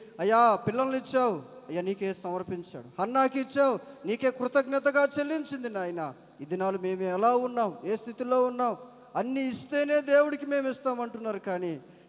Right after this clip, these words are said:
ఇవ్వలేని స్థితిలో కూడా హన్న తీర్మానం చేసుకుందయ్యా, "నా గర్భఫలమున ఒక కుమారుని ఇస్తే తిరిగి వాణ్ణి మరలా నీకే అర్పిస్తానని" ఒక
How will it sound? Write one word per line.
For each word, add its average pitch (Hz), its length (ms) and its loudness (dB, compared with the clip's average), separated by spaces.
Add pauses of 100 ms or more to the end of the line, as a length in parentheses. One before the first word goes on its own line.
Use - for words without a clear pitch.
ఇవ్వలేని 294 720 4
స్థితిలో 285 440 0
కూడా 277 260 2
హన్న 247 220 -4
తీర్మానం 233 580 -4
చేసుకుందయ్యా, 208 720 2 (200)
"నా 214 160 6
గర్భఫలమున 277 840 4
ఒక 277 260 4
కుమారుని 302 680 4
ఇస్తే 247 440 -2 (300)
తిరిగి 220 260 -4
వాణ్ణి 202 560 -2 (260)
మరలా 247 640 2
నీకే 269 520 -2 (180)
అర్పిస్తానని" 165 840 -6 (260)
ఒక - 160 -16